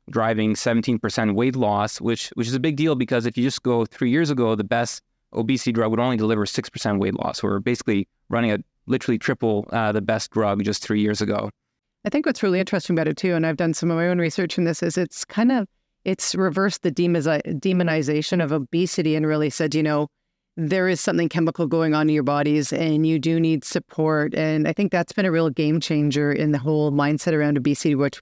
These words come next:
Speaker 2: is why I think there's been such a terrific take up on, on these types of drugs.
Speaker 1: So yeah, it, yeah, it is very impressive. And what's also impressive is that we're now approaching the twenty, thirty percent weight loss you tend to get with bariatric surgery, where you open someone up, you cut their stomach, you staple it back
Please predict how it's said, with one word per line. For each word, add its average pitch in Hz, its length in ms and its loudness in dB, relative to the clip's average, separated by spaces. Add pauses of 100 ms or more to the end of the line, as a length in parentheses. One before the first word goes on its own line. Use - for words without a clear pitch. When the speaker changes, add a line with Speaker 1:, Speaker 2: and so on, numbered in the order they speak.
(100)
Speaker 2:
is 151 160 0
why 147 180 2
I 143 60 0
think 156 180 0
there's 147 160 -2
been 156 160 -2
such - 180 -4
a 139 60 -8
terrific - 380 -4
take 165 280 -2
up 151 140 -2
on, 143 220 2
on 156 140 2
these 151 140 0
types - 300 -4
of 131 60 -4
drugs. 139 340 -2 (720)
Speaker 1:
So - 120 -2
yeah, 143 220 2
it, 117 300 -2
yeah, 113 180 0
it 101 100 -2
is 131 140 -2
very 139 160 0
impressive. 123 340 0
And 131 140 2
what's 139 180 -2
also 131 180 0
impressive 120 380 0
is 107 60 0
that 117 120 2
we're 143 120 2
now 127 240 2
approaching 117 720 -2
the 98 260 0
twenty, 127 340 0
thirty 117 220 -2
percent 110 280 -2
weight 107 200 2
loss 104 400 0
you 107 80 0
tend 113 220 -2
to 113 60 0
get 101 140 0
with 98 140 -2
bariatric 101 560 0
surgery, 165 320 0
where 104 180 2
you 98 120 2
open 98 200 -2
someone 98 300 0
up, 147 200 0 (300)
you 107 100 -2
cut 104 220 -6
their 95 120 -2
stomach, 151 520 -2
you 98 120 0
staple 117 340 -2
it 95 80 -4
back 104 260 -2